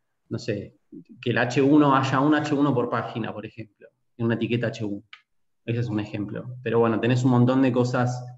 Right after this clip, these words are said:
para hacer en posicionamiento que nosotros no incluimos en un presupuesto inicial, pero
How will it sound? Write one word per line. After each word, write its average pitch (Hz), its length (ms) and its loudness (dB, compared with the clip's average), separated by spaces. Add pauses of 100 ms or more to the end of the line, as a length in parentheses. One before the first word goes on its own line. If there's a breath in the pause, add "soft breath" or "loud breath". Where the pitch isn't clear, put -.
(140)
para 113 180 -4
hacer 117 260 -4
en 107 540 -8
posicionamiento 113 840 -2
que 104 240 -4
nosotros 117 340 -2
no 127 160 4
incluimos 127 560 2
en 117 120 0
un 113 100 -2
presupuesto 117 420 -8
inicial, 135 520 -2
pero 110 360 -4